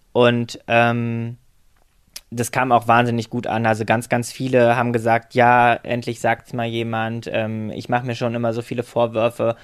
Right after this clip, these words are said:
Dabei sollte man stolz auf die Sachen sein, die man schon erreicht hat, ne? Also, ähm, ich sag auch immer zu Markus zum Beispiel, der lebt jetzt seit fast einem Jahr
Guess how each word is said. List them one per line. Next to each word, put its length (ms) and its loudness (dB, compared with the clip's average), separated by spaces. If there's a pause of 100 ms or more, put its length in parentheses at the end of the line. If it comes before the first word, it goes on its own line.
(240)
Dabei 340 2
sollte 240 4
man 140 2
stolz 340 4
auf 120 2
die 120 -2
Sachen 280 0
sein, 200 2
die 120 -4
man 440 -4
schon 200 -4
erreicht 380 0
hat, 140 -10
ne? 220 -2
Also, 400 0 (420)
ähm, 540 0
ich 100 -8
sag 160 2
auch 120 0
immer 180 0
zu 140 -8
Markus 340 -2
zum 100 -6
Beispiel, 400 0 (220)
der 500 2
lebt 320 -6
jetzt 220 -2
seit 320 0 (360)
fast 340 -4
einem 280 -2
Jahr 520 2